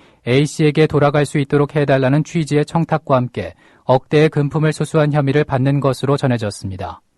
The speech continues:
사업가 이 씨는 예전부터 알고 지내던 A 씨로부터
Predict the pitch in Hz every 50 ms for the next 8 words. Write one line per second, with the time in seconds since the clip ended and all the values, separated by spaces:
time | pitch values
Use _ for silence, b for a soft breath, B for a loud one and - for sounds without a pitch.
0 | b b b b b b b b b b b b b b - - 170 156 156 -
1 | - 165 156 151 131 135 123 - 151 139 107 87 b b b b b b - 131
2 | 139 139 160 160 160 151 151 - - 165 143 135 139 143 147 151 147 151 143 147
3 | 143 147 156 156 117 120 127 135 - - 131 127 120 127 123 - 117 87 -